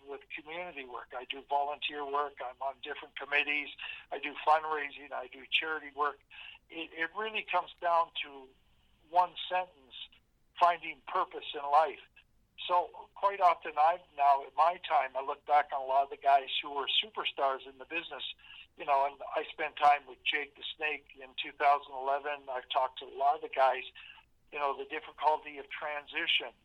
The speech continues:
when they're finished their careers. We're so caught up in the world of wrestling, we're not prepared for that transition, you know, to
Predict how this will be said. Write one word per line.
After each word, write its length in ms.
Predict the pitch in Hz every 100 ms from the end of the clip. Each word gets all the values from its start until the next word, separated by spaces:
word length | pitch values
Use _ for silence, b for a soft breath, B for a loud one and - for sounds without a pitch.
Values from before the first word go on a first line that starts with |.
| _
when 160 | 143 135
they're 140 | 135 -
finished 360 | 165 151 143 143
their 160 | 135
careers. 480 | - 151 156 151 143
We're 160 | 131 -
so 160 | 147 -
caught 240 | 147 143
up 160 | 143 139
in 80 | 139
the 80 | 135
world 220 | 143 143
of 80 | 139
wrestling, 400 | 147 151 147 131
we're 160 | 127
not 240 | 135 139 -
prepared 480 | 135 - 151 175 -
for 160 | 135
that 160 | 123 123 -
transition, 720 | 156 147 143 160 160 143 127 B B B B -
you 80 | 156
know, 80 | 139
to 80 | 135